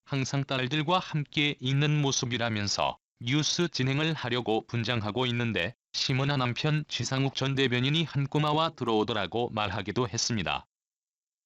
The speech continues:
이어서 최근에 본 여자아이 중 제일 예뻤다.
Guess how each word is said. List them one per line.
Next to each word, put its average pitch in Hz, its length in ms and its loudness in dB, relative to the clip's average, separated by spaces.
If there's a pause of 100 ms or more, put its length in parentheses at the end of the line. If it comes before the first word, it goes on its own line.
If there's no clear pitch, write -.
(360)
이어서 117 540 0
최근에 131 540 0
본 151 320 0
여자아이 131 520 0
중 113 280 -2
제일 127 360 0
예뻤다. 107 680 -2